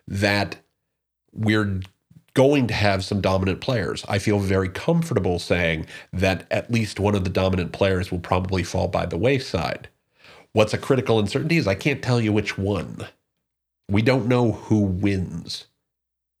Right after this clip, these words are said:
And there's a bunch of reasons for this. First of all, no one wins. It's not a zero-sum game. It's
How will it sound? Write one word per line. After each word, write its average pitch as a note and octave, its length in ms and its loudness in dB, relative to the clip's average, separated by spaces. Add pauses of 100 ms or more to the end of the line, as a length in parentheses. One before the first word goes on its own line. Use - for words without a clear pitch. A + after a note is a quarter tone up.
(360)
And C3+ 100 6
there's B2 120 2
a D#3 60 4
bunch G3+ 260 2
of G2 80 2
reasons E2 300 -2
for - 80 -6
this. - 120 -6
First F#3 240 -2
of G2+ 60 4
all, F2+ 180 2
no A2 220 2
one A#2 500 2
wins. G2 840 -2
It's C3 180 0
not B2 220 0
a B2 100 2
zero-sum G2+ 920 0
game. F#2 500 -4 (960)
It's G#2+ 200 -2